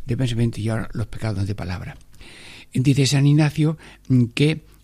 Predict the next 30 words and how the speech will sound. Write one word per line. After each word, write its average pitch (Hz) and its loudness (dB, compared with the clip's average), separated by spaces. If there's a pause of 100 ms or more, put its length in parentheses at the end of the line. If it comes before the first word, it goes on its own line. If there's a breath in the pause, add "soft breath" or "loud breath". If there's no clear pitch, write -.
(120)
eh, 127 -2
se 123 -2
haga 131 -2
examen 151 2
desde 123 -2 (260 loud breath)
que 120 0
me 120 4
levanto 139 -2 (280 loud breath)
hasta 123 0
el 117 -2
examen 123 0 (200)
presente, 123 -4 (840 loud breath)
o 117 -2
también 123 0
de 120 -2
hora 107 -4
en 117 -2
hora, 170 -4 (280 soft breath)
viendo 120 -2
las 117 -6
ocupaciones 113 -6
de 113 -4
cada 101 -4
uno. 139 -2 (840 loud breath)
Y 127 0
la 110 -4
palabra, 139 -2 (440 loud breath)
mm, 120 2
pues, 113 -4
eh, 156 -10